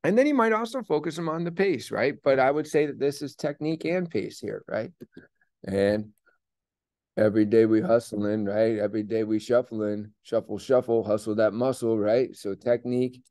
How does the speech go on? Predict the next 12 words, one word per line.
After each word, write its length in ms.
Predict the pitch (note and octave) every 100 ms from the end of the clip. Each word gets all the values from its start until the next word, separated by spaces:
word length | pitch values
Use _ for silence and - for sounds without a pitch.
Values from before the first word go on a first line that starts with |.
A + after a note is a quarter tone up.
| _ _ -
and 320 | G#2+ A#2 A2
pace, 500 | A2+ A2+ A2 A2 - _ _ _ _ E2+
and 160 | E2
we'll 140 | E2 F2+
just 260 | F#2+ F#2
put 240 | G#2 F#2 G2+
hustle 340 | G#2+ G#2+ G2+
there 420 | G2+ G#2 G2+ G2 -
in 220 | F#2 F2+
red. 360 | A2 A2+ G#2+ G#2+ _ _ _ _ _ _ _ _ -
All 80 | E2
right, 340 | F2 A2 A#2+